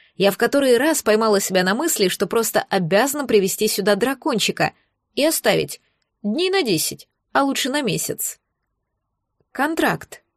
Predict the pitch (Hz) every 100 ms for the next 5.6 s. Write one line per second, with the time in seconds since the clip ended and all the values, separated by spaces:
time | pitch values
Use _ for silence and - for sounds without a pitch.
0 | _ _ _ - 196 202 233 190 180 180
1 | 180 - 185 240 359 254 - 262 - -
2 | 214 202 208 302 - - - _ _ -
3 | 285 302 277 - 214 - 202 165 190 165
4 | 220 240 233 202 185 185 190 190 180 196
5 | 185 254 240 180 147 165